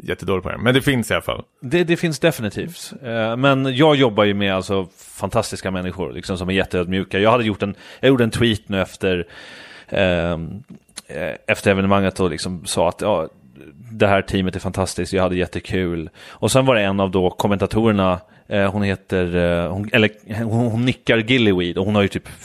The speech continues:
Speaker 2: femtiotusen följare eller något sånt där. Och hon retweetade det och sa det, "Ah, det är alltid så kul att jobba med, med de här. De är experter och jag har hur kul som helst." Så att, eh, eh,
Speaker 1: Mm, mm,
Speaker 2: vissa är kanske
Speaker 1: mm.
Speaker 2: lite diver, men, eh,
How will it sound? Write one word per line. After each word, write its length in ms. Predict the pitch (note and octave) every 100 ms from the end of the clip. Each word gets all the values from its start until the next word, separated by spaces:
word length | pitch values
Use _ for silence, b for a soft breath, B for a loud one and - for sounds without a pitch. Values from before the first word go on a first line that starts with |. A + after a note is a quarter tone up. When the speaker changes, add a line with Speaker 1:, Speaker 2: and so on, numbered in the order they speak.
| - - -
Speaker 2:
femtiotusen 640 | F#2+ F2 - F#2 F2 F2+
följare 480 | F2+ F#2 F2+ F#2 E2 - B B B B -
eller 80 |
något 80 | E2+
sånt 180 | D#2+ F2
där. 200 | D#2+ E2+ b b b b _ -
Och 400 | G#2 F#2+ F2+ F#2
hon 240 | A2 G#2+
retweetade 640 | A2 A2+ C3 A#2 - C#3 A#2
det 120 | G2+
och 100 | F#2+
sa 200 | - F#2
det, 140 | E2+ G#2+
"Ah, 140 | D3+
det 80 | C#3+
är 40 |
alltid 360 | B2+ B2 G2 F#2+
så 100 | G2+
kul 240 | G#2 F#2
att 60 | F#2
jobba 240 | F2+ F2
med, 300 | F2+ E2+ E2 D2+
med 220 | F2+ G2
de 80 | F2
här. 360 | F2 F2+ E2+ F2 -
De 340 | A2+ G2+ G2
är 300 | F#2 F2+ F2+
experter 640 | - - G2+ - _ - F2+
och 120 | F2+
jag 120 | F2
har 180 | F2 F2
hur 160 | F#2 G2
kul 220 | - F2
som 140 | F#2
helst." 460 | F2 D2+ - - - b b b b
Så 120 | -
att, 220 | E2+ - -
eh, 100 | E2+
eh, 140 | E2 E2 b b b b _ _
Speaker 1:
Mm, 340 | G2+ F#2+ F2+ F2+
mm, 240 | F2+ A#3+ -
Speaker 2:
vissa 220 | B2 A2+
är 40 | D#3+
kanske 200 | E3+ G3+
Speaker 1:
mm. 100 | E3
Speaker 2:
lite 80 | C3+
diver, 320 | C3+ B2 B2
men, 380 | A#2+ A#2 A#2+ B2
eh, 220 | C3 B2